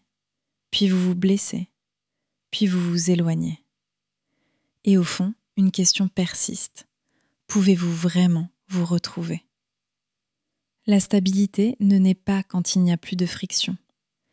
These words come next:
Elle naît quand le lien devient plus fort que le besoin d'avoir raison, plus fort que la peur de perdre,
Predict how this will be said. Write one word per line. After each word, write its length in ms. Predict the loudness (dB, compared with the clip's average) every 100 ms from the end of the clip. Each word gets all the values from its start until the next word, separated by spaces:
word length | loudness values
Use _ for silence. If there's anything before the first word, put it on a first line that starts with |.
| _ _ _ _
Elle 240 | 2 4
naît 120 | 4
quand 200 | 2 0
le 120 | 2 2
lien 380 | 2 0 -2 -4
devient 340 | -4 0 0 -2
plus 200 | -6 -6
fort 500 | -4 -4 -4 -4 -8
que 120 | -2
le 120 | 0
besoin 400 | 0 0 0 0
d'avoir 280 | 0 -2 -4
raison, 380 | -4 -4 -4 -8 -12 _ _ _ _ _ _ _ _
plus 140 | -2
fort 360 | 0 0 -2 -2
que 120 | 0
la 160 | 2 2
peur 320 | 2 0 2
de 100 | -2
perdre, 600 | -2 -4 -4 -4 -14 -20